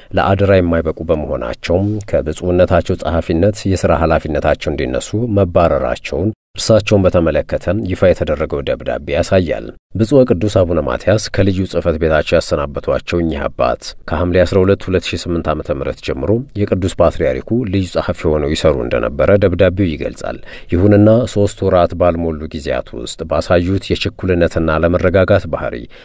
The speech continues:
በአደራ የተጣለቦትን የሥራ ኃላፊነት በአግባቡ አለመወጣቱ፣ የበላይ ኃላፊዎቹን ትእዛዝ አለማክበሩና አለመቀበሉ፣ በጠቅላላ የሚያሳዩት መንፈስ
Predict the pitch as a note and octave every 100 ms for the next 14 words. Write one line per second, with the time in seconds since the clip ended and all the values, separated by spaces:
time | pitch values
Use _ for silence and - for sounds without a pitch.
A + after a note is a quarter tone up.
0 | - - C2 D2+ F2 E2+ E2+ - E2+ F2
1 | E2 E2+ E2 E2+ E2+ - E2 D#2+ E2 -
2 | E2+ G#2 F#2+ F2 E2 E2+ E2+ G2+ D2+ C2
3 | B1+ - A1 - A#1 A#1+ - - B1+ D2+
4 | F2 F2 F2+ F2+ - F2+ E2+ F#2+ F2+ F2+
5 | F2 F2+ E2+ E2+ E2+ E2 E2 E2+ E2 D#2
6 | F#2+ G2 D2 C#2+ B1+ B1 A#1+ A1+ A#1 -
7 | - - - F2+ F#2 G2 A#2 G#2+ G#2 G2
8 | F2+ F2+ E2 D#2 D2 C#2+ G#2